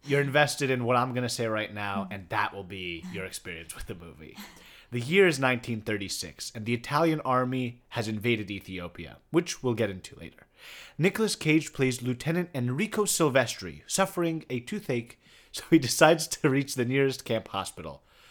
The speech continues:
Speaker 1: But on his way, he gets into a truck accident and can't get around, so he heads into the wilderness of hopes, in hopes of reaching the doctor. On his way, he meets, rapes,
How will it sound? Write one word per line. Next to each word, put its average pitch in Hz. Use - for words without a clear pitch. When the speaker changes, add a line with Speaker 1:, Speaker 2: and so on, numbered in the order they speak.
Speaker 1:
But 196
on 202
his 202
way, 226
he 196
gets 185
into 185
a 190
truck 208
accident 143
and 190
can't 208
get 208
around, 180
so 127
he 110
heads 147
into 165
the 135
wilderness 123
of 104
hopes, -
in 120
hopes 160
of 127
reaching 117
the 101
doctor. 85
On 127
his 160
way, 127
he 226
meets, 240
rapes, 165